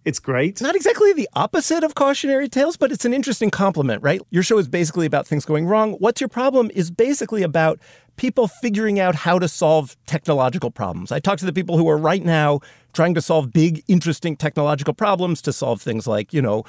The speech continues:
Speaker 2: getting away from carbon. I used to host Planet Money. I wrote a book called Money, The True Story of a Made-Up Thing. And I've been interviewing you for more than ten years. So I'm really delighted to be interviewing you again.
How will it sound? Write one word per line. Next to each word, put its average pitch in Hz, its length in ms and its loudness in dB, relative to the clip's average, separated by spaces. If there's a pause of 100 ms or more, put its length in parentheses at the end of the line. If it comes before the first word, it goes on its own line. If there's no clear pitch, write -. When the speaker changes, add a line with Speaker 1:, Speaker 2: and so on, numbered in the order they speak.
(480)
Speaker 2:
getting 147 220 2
away 160 160 4
from 160 160 0
carbon. 131 500 0 (120)
I 175 40 2
used 175 200 2
to 185 60 2
host 165 120 -2
Planet 208 260 0
Money. 254 360 2
I 170 80 -2
wrote 147 160 2
a 139 40 0
book 214 420 -2
called 160 200 0
Money, 190 380 2
The 160 160 -8
True 170 160 -4
Story 151 240 0
of 139 60 -2
a - 20 2
Made-Up 165 240 0
Thing. 190 200 0
And 175 120 2
I've 170 100 2
been 208 140 2
interviewing 233 560 0
you 190 100 2
for 180 180 2
more 170 320 4
than 147 180 0
ten 139 240 -4
years. 101 280 -6
So 139 340 -2
I'm 156 180 2
really 202 260 2
delighted 156 520 0
to 147 100 -2
be 135 320 -2 (220)
interviewing 107 460 -2
you 90 120 -6
again. - 320 -16